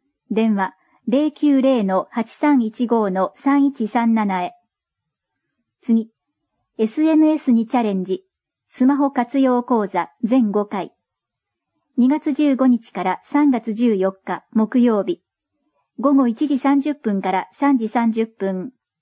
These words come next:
西池袋第二区民集会室にて。問い合わせは、介護予防認知症対策グループ。電話、四五六六の二四三四へ。次。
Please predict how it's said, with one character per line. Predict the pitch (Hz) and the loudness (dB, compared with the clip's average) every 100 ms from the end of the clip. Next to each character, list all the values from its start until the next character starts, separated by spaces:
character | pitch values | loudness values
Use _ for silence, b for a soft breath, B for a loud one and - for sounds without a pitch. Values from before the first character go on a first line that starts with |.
| _ _ _ _ _ _ _ - | _ _ _ _ _ _ _ -2
西 | 240 226 311 | -2 0 0
池 | 302 294 | 2 0
袋 | 247 269 214 202 - | 0 -2 -2 -2 -2
第 | 226 294 | 0 2
二 | 294 294 | 2 2
区 | 311 | 2
民 | 254 214 | 2 2
集 | - 254 | 0 -2
会 | 247 240 214 | 0 -2 -2
室 | - 190 | -4 -8
に | 190 | -6
て。 | 226 - _ _ _ _ _ _ _ _ _ | -8 -10 _ _ _ _ _ _ _ _ _
問 | - 240 | 0 0
い | 220 | 0
合 | |
わ | 226 | -2
せ | 226 196 | -4 -2
は、 | 185 - _ _ _ | -4 -6 _ _ _
介 | - 302 | 0 4
護 | 285 | 4
予 | 285 269 | 4 2
防 | 208 185 185 - | 2 2 0 0
認 | 226 285 | 2 2
知 | 285 | 0
症 | - 277 254 | -2 -2 0
対 | 262 247 | 0 -2
策 | 247 240 233 | -2 -4 -2
グ | 226 | 0
ル | 220 190 | 0 -2
ー | |
プ。 | - 208 _ _ _ _ _ _ _ - | -4 -10 _ _ _ _ _ _ _ -6
電 | 220 220 | -2 0
話、 | 202 196 _ _ _ - | 0 -4 _ _ _ -2
四 | 247 302 | 2 4
五 | 302 277 226 | 4 2 0
六 | 220 247 | 0 0
六 | 240 240 | -2 -2
の | 196 190 - | -2 -2 -2
二 | 233 269 294 | 2 4 4
四 | 294 240 | 2 0
三 | 240 233 226 | 0 0 2
四 | 226 202 | 0 -2
へ。 | 185 180 _ _ _ _ _ _ _ _ _ _ _ _ _ | -4 -8 _ _ _ _ _ _ _ _ _ _ _ _ _
次。 | - 226 220 | -2 0 0